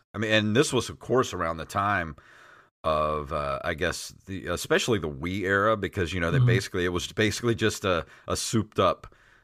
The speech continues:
Speaker 1: uh, GameCube. They don't really care about, um,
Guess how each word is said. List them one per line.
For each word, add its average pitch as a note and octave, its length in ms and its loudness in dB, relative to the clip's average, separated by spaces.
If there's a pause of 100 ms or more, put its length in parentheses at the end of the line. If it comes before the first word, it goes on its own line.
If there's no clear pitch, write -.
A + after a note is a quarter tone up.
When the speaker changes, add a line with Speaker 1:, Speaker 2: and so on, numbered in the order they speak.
Speaker 1:
uh, D#2+ 280 0
GameCube. E2+ 760 -2 (320)
They A2+ 100 -4
don't D3+ 120 0
really F3 180 2
care A2+ 520 0
about, F#2+ 680 0 (300)
um, C#2+ 640 -6